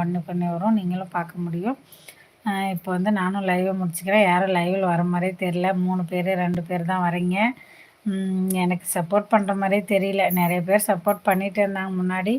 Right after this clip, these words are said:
இப்போ அதுக்கப்புறம் ஒரு வாரம் தான் நல்லா வியூஸ் போச்சு.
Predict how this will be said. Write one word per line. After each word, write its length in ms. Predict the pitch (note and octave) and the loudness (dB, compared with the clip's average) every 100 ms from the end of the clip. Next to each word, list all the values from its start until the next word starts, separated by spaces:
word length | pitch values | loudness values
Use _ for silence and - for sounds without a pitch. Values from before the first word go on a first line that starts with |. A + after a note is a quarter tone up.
| - - - _ _ _ G#3 | -4 -18 -20 _ _ _ -6
இப்போ 240 | F#3+ G#3 G3+ G3+ G3+ G3 E3 - - E3+ F#3 | -4 0 2 4 4 2 -2 -8 -12 -10 -8
அதுக்கப்புறம் 480 | F#3+ F3+ F3 G#3 A#3 G#3 | -8 -8 -2 4 6 6
ஒரு 100 | G3 | 4
வாரம் 380 | F3+ G3 G#3+ G#3+ | 2 4 4 4
தான் 140 | A3+ A3 | 6 4
நல்லா 260 | G3 G#3 A3+ G#3 | 4 6 6 6
வியூஸ் 300 | G#3 G3+ - | 2 0 -4
போச்சு. 380 | G#3 G3 A3 | -6 -4 -4